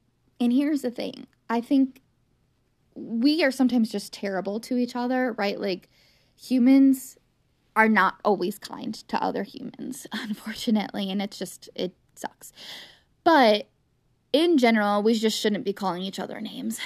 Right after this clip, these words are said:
That's just really shitty and, like, shouldn't be preying on insecurities and shouldn't be, you know, assholes to each other. Like,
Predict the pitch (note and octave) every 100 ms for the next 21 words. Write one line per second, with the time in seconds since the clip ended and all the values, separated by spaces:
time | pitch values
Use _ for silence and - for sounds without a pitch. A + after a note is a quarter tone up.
0 | - A3 G3 - G3+ - - - - G3+
1 | E3+ - D3+ - B3+ - - - F#3 F3+
2 | - F3+ F3+ - G3+ - - - _ A#3
3 | A3 - - D4 C4+ B3+ A#3+ G#3+ F#3 F#3
4 | - G3 F#3 - - F#3+ F3+ F3+ F3 -
5 | _ G3 F3+ - - A3 A3 - G#3 G3+
6 | - G3+ G#3 G#3+ F#3+ F#3 F3 D#3+ - -